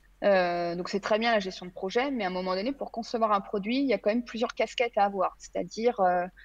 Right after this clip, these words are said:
s'intéresser au marketing, s'intéresser au business model, s'intéresser à, euh, au design, donc, euh, tout ce qui va être, euh, les interfaces, le graphisme, après, euh, le produit,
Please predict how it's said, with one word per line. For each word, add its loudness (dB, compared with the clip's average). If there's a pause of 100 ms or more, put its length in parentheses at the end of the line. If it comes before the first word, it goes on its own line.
s'intéresser 0
au 2
marketing, -4 (280)
s'intéresser 0
au 2
business -4
model, 4
s'intéresser -2
à, 4
euh, -6 (640)
au 2
design, -2
donc, -4
euh, 0
tout -10
ce -16
qui -6
va 2
être, 0
euh, 2
les -2
interfaces, 0
le -4
graphisme, -6 (280)
après, 4
euh, -2
le 2
produit, -4